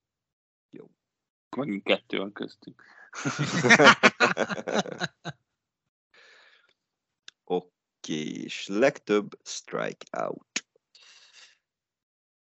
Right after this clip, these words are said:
Speaker 2: Mike.
Speaker 1: <laughs>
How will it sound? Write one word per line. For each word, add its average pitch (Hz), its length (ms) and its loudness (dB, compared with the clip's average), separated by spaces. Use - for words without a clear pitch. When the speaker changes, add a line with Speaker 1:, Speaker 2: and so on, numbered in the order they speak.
Speaker 2:
Mike. 101 320 -6
Speaker 1:
<laughs> 127 1400 2